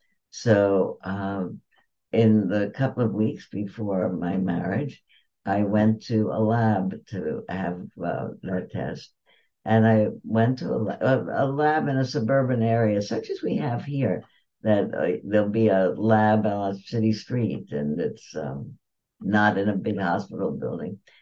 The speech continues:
Anyway, I went to this lab. They drew the blood. I th-, I think it may have been the first time I ever had blood drawn out of, with a venipuncture out of my arm.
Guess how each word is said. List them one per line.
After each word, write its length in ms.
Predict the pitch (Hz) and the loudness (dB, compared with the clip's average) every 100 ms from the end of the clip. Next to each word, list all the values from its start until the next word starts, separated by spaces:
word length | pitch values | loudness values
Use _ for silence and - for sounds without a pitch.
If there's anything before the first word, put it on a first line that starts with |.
| - | -4
Anyway, 260 | 185 214 147 | 4 4 6
I 80 | |
went 220 | 151 160 170 | 4 2 0
to 80 | |
this 220 | 101 90 92 | -2 -2 -2
lab. 360 | 98 107 131 | 0 2 0
They 200 | 117 104 107 107 | -2 -4 -6 -2
drew 240 | 113 131 | 0 2
the 80 | 131 | 0
blood. 520 | 104 90 92 123 131 - _ _ _ _ _ _ _ _ _ _ _ _ _ _ _ 98 | 0 0 0 0 -2 -10 _ _ _ _ _ _ _ _ _ _ _ _ _ _ _ 2
I 100 | 110 | 2
th-, 160 | 127 | 4
I 100 | 123 | 2
think 160 | 175 240 | 2 -2
it 80 | 123 | 0
may 140 | 139 | 0
have 100 | 131 | 2
been 140 | 127 | 2
the 80 | 123 | 0
first 360 | 110 135 147 - | 0 -2 -2 0
time 220 | 131 113 | 0 2
I 140 | 107 | 2
ever 300 | 98 117 113 107 | 2 2 2 2
had 320 | 113 107 107 | 0 0 0
blood 320 | 110 110 110 | 4 4 4
drawn 320 | 110 104 104 | 4 2 2
out 400 | 98 - 98 101 | 0 -2 0 2
of, 200 | 98 95 - | 0 -2 -12
with 340 | - - 98 98 | -16 -8 -4 -2
a 60 | |
venipuncture 720 | 98 120 127 127 98 92 - 82 | 0 2 0 0 -2 -4 -2 0
out 180 | 90 | 0
of 80 | 95 | 0
my 300 | 95 90 82 | -2 -2 -4
arm. 500 | - 104 - - 190 | -4 -2 -2 -2 -8